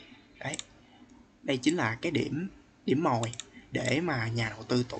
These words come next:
chức họ đánh lên tiếp anh chị. Đấy, khả năng cao những phiên sắp tới cổ phiếu S S I sẽ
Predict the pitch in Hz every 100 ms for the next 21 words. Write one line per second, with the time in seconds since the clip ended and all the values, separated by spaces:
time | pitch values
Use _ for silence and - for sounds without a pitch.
0 | - 202 - - - 127 185 156 123 160
1 | - 143 123 - - - - - - -
2 | - - - - - - - - - -
3 | - 170 - - - - 165 175 165 156
4 | 143 120 123 147 135 - - 127 180 -
5 | - - 160 185 208 - 160 - 143 117
6 | -